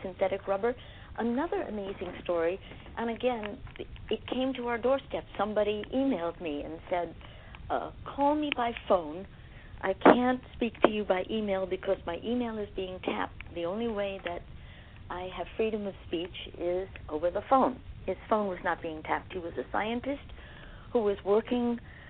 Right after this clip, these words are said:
um, to discover why there was a group of kids dying in a small town in Nevada. And he was studying the trees in Nevada.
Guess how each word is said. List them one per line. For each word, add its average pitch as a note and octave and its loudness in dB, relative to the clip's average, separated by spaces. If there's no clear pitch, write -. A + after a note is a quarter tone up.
um, G#3 0
to G3+ 4
discover B3 2
why G#3+ -2
there G#3+ 0
was G3+ 0
a F#3 -2
group A3 -2
of G3+ 0
kids A3+ 6
dying G3+ 2
in F#3 -4
a F#3 -6
small G#3+ 6
town G3 -6
in F#3 -6
Nevada. F3+ -2
And G3 -4
he A#3 0
was G3+ -4
studying C4 6
the G#3+ 0
trees C#4 4
in F#3+ 4
Nevada. E3+ 2